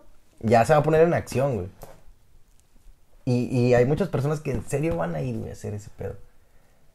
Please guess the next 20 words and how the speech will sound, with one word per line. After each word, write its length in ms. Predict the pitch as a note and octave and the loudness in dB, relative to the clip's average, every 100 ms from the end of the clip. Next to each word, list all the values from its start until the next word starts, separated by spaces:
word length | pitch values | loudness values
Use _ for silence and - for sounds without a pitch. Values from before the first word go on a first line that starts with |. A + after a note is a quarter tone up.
| - - | -20 -6
Y 100 | C3 | 0
va 80 | B2 | 2
a 20 | |
ser 140 | B2 C#3+ | 4 2
un 120 | C#3 | 2
desmadre. 380 | C#3 C3 C3 B2 | 2 4 4 4
En 120 | D3+ | 4
los 160 | E3+ F3+ | 6 6
primeros 380 | F#3 G3 A3+ A3+ | 4 6 4 4
seis 140 | A3+ | 2
meses 300 | G#3 G3+ G3+ | 2 0 -2
del 120 | F3+ C3+ | -2 -2
próximo 300 | E3+ F3+ F3+ | -2 -2 -2
año, 120 | F3+ | 2
güey, 120 | F3 | 4
va 60 | E3 | 4
a 20 | |
ser 160 | E3 D#3+ | 2 0
un 140 | D#3+ | 0
desmadre. 480 | D#3 C#3+ B2 G#2 | -2 0 -2 -2